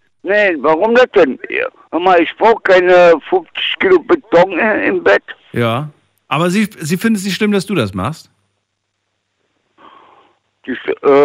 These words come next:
Speaker 1: die haben mich ja, die haben, die haben mich ja so kennengelernt.
Speaker 2: Ach so. Ja, und es ist ja bei dir auch keine fünfzig Kilo Beton, das ist ja nur ein bisschen.
Speaker 1: Ja, bei mir nicht, aber bei
Speaker 2: Ja.
Speaker 1: ihr dann.
Speaker 2: Ja, bei ihr, ja.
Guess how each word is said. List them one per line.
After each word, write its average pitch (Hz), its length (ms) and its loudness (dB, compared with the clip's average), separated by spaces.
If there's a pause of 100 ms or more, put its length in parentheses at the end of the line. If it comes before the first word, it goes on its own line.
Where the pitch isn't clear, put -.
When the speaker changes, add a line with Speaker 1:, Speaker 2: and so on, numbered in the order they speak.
(220)
Speaker 1:
die 123 240 -6
haben 180 140 2
mich 180 180 -4
ja, 165 120 2
die 139 180 2
haben, 120 600 -4
die 156 80 2
haben 175 120 2
mich 185 140 -2
ja 165 160 4
so 143 140 0
kennengelernt. 160 760 0
Speaker 2:
Ach 113 100 -14
so. 90 260 -12
Ja, 120 180 -2
und 123 120 -4
es 120 80 -4
ist 113 60 -8
ja 135 80 0
bei 120 120 -2
dir 117 180 -2
auch 110 80 -8
keine 117 220 -4
fünfzig 117 480 -8 (180)
Kilo 107 220 -6
Beton, 104 340 -6
das 85 140 -8
ist 95 100 -12
ja 107 80 -4
nur 104 160 -4
ein 98 60 -4
bisschen. 90 440 -8 (1800)
Speaker 1:
Ja, 135 120 -2
bei 139 160 0
mir 147 220 2
nicht, 214 240 -2 (220)
aber 127 180 0
bei 104 120 -2
Speaker 2:
Ja. 123 60 -4 (100)
Speaker 1:
ihr 170 60 4
dann. 101 200 0 (260)
Speaker 2:
Ja, 107 120 -2
bei 98 160 -4
ihr, 101 180 -6
ja. 78 220 -10